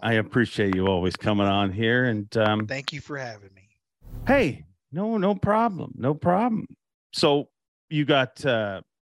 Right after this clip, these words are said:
Speaker 1: Pakistan, and other than that, nothing?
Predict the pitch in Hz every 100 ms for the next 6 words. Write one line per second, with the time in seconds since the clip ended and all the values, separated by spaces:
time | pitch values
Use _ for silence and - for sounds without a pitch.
0 | _ _ _ _ - 151 151 160 165 147
1 | 151 127 127 127 131 123 117 107 98 -
2 | -